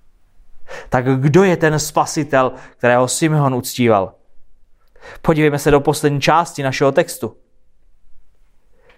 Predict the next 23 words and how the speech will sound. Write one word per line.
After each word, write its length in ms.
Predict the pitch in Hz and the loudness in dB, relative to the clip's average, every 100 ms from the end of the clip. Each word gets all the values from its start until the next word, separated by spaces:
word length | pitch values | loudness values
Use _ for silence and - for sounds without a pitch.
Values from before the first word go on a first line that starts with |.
| _ _ _ _ | _ _ _ _
který 160 | - 117 | -2 2
mluví 300 | 123 120 110 | 4 2 2
o 100 | 110 | 0
postavení 680 | - 135 - 117 107 110 | -2 -4 -4 -6 -6 -12
Mesiáše, 640 | 104 - - 98 92 - - - - - | -12 -10 -10 -10 -10 -14 -16 -16 -10 -6
o 80 | |
tom, 240 | - 131 123 | -2 0 0
kdo 320 | 123 147 170 | -2 -2 -2
je 280 | 127 95 - _ _ _ - 101 | -6 -10 -18 _ _ _ -16 -12
náš 260 | 92 - | -8 -10
Mesiáš. 800 | 101 - 95 82 82 - - - - - - _ - - _ _ _ _ - - _ _ - - - - - - - - - - - - - - - - - - - - - - - | -10 -12 -12 -12 -14 -14 -16 -18 -20 -20 -20 _ -20 -20 _ _ _ _ -20 -20 _ _ -20 -16 -14 -14 -18 -20 -20 -20 -20 -20 -20 -20 -20 -20 -20 -20 -20 -20 -20 -16 -12 -8 4
"Juda 340 | 135 190 160 | 6 6 4
nikdy 320 | 156 170 156 | 2 0 2
nebude 340 | 151 151 151 151 | 2 2 2 2
zbaven 380 | 151 147 151 143 | 2 0 0 -4
žezla 400 | 123 151 160 156 | -2 0 2 2
ani 240 | 143 147 | 0 -2
palcátu, 640 | 147 156 156 170 151 147 | 0 0 2 2 2 2
jenž 280 | 143 143 123 | 0 0 -4
u 120 | - | -2
nohou 260 | 156 147 147 | 0 2 2
mu 120 | 147 | 2
leží, 440 | 151 156 110 98 | 2 2 -4 -10